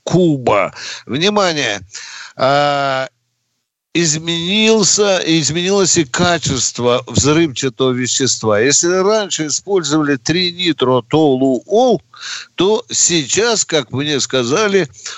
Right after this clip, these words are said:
октоген и еще два. Ну, пока не раскрывают взрывчатого вещества. И, повторюсь, масса взрывчатого вещества или боеприпасы, если хотите, они в три раза,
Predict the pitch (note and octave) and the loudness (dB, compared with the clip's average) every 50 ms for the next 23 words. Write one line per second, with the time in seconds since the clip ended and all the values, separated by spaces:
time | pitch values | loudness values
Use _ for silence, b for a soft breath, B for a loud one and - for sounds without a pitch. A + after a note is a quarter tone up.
0 | B B B - F#3+ F#3+ D#3 - - - E3 D#3+ C#3+ A2+ C3 F#3 A#3+ B3 G#3+ D#3+ | B B B 2 2 2 2 -2 -4 0 0 0 0 0 -2 -2 -2 -2 -4 -4
1 | _ - E3+ G3+ G#3 G3+ F3+ D3 - - - F3+ G3 G3+ F#3+ F3+ E3 D3 A2+ B2 | _ -2 0 2 2 2 2 2 2 0 2 2 2 2 2 2 0 -2 -2 -6
2 | A#2 C3 D3+ D#3 D3+ C#3 A2 - - _ _ _ B B B B B B _ F3+ | -4 -2 0 0 0 0 -2 -6 -10 _ _ _ B B B B B B _ -4
3 | F#3+ G3+ D#4+ - _ _ _ _ _ - - C#3+ - D3+ D3+ C#3+ C#3 C#3 C3+ C3+ | -4 -4 -4 -6 _ _ _ _ _ -2 -2 -2 0 -2 -2 -2 -2 -4 -4 -4
4 | - - - C3 C3 C3+ D3+ E3 F3 D#3+ D3 A#2+ C3+ C#3+ C#3+ B2 - - - - | -6 -4 -2 -2 0 2 2 2 2 2 0 -2 -2 -2 -2 -2 -2 -4 -4 -2
5 | A#2+ G#2+ G2+ C3 C3+ - - - C3+ B2 - - D#3+ F#3 G#3 A3 A3 - D3 C#3+ | -4 -2 0 2 2 2 4 2 2 2 2 2 4 4 4 4 2 2 0 -2
6 | - - D3 C#3+ - - D#3 D#3+ D#3+ C#3 - - B B B B B B B B | 0 0 -2 -2 0 0 2 4 4 2 2 -2 B B B B B B B B
7 | B B B B B B B B B B _ _ _ - B2+ C#3+ E3 G3 G#3+ G#3 | B B B B B B B B B B _ _ _ -8 -2 0 2 2 2 2
8 | - - - B2+ F#2+ E2+ D2+ A1 G#1 - G2 G#2+ G#2 A2+ D3 D#3 D#3+ B2+ - - | 2 2 4 4 2 2 0 -2 -2 0 2 2 2 2 2 2 0 -2 -2 -6
9 | - - A#2 A2+ A2 G#2+ - - C3+ B2 - - - A#2 A#2 G2+ F2 F#2+ A2+ C#3 | -6 -4 -4 -4 -2 -2 -2 0 0 0 0 0 0 0 0 0 2 2 2 2
10 | D#3 C3+ A2 E3+ G3+ G#3 F#3+ F3+ D#3 A#2+ E3 D#3+ - A2+ C#3 F3+ F#3 E3+ - - | 2 2 2 2 2 2 2 0 0 0 -2 -4 -4 -2 -2 -2 0 0 -2 -4
11 | C3+ A2+ G#2+ - - - B2+ - - A#2 G#2+ - A#2+ C3 C#3 C#3+ A2+ - - C#3+ | -6 -8 -8 -10 -6 -6 -8 -6 -6 -8 -6 -4 -4 -2 -2 -4 -4 -2 0 2
12 | D3+ F3 F#3 E3+ C#3 B2+ C3+ D3 D3 C#3 D3+ D#3 D3+ | 4 4 4 2 2 2 2 2 2 0 0 -2 -2